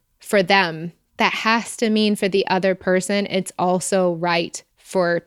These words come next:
the other person. In this case, it could be you, it could be him who figures this out first. But going for the true and honest, best and right for both, whether that's together or whether that's apart, if you can get to that vibrational place, it might be a lot of beanbagging to get there,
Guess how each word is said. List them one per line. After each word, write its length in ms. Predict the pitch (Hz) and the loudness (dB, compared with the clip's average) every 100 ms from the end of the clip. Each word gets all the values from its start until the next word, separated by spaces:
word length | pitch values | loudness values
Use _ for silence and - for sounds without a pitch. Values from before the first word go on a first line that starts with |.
| _ | _
the 120 | - 175 | 0 2
other 200 | 175 196 | 2 0
person. 480 | 349 302 180 175 - - - - | 0 0 -2 -6 -10 -16 -16 -6
In 120 | 180 | -2
this 180 | 170 170 | -2 -4
case, 320 | - - 175 | -4 -4 -4
it 120 | - - | -6 -4
could 120 | 170 | -4
be 100 | 175 | -2
you, 240 | 240 277 | 0 0
it 80 | 185 | 0
could 120 | 185 | -4
be 100 | 175 | -4
him 260 | 175 226 175 | 0 0 0
who 120 | 165 | -4
figures 360 | - 175 175 - | -4 -4 -4 -4
this 160 | 170 | -6
out 180 | 180 - | -6 -4
first. 420 | - 196 175 - - - - - | -2 -2 -2 -8 -14 -16 -14 -6
But 180 | 202 - | -6 0
going 340 | 208 214 247 | 4 4 4
for 240 | - 214 190 | 2 2 2
the 120 | 180 | -2
true 420 | - - 254 262 | -4 0 2 4
and 140 | 247 | 2
honest, 420 | - 196 196 185 - | 2 2 0 -2 0
best 260 | 190 - | 0 2
and 140 | 208 180 | 0 0
right 220 | 185 - | -2 -2
for 100 | 175 | -4
both, 480 | 156 175 226 302 - - - | 0 2 2 0 -12 -16 -6
whether 280 | - 202 220 | 2 4 4
that's 220 | 208 - | 4 0
together 380 | - 202 190 185 | -2 -2 0 0
or 140 | - 170 | 0 0
whether 220 | 180 196 | 2 2
that's 240 | 196 - | 2 -2
apart, 480 | 185 - 170 208 254 | -6 -2 2 2 0
if 120 | 175 202 | -4 -2
you 100 | 220 | 0
can 140 | 277 | 2
get 160 | 240 226 | 2 2
to 80 | |
that 160 | 220 202 | 2 2
vibrational 460 | 196 185 190 185 175 | 2 0 -2 -4 -2
place, 320 | 220 233 220 | 0 0 0
it 40 | |
might 140 | 202 190 | -4 0
be 140 | 190 | 0
a 80 | 180 | 2
lot 200 | 180 175 | 0 0
of 80 | 175 | 0
beanbagging 600 | 202 190 190 185 185 - | 0 2 2 2 0 0
to 80 | |
get 220 | 190 233 - | 2 2 4
there, 200 | 262 | 2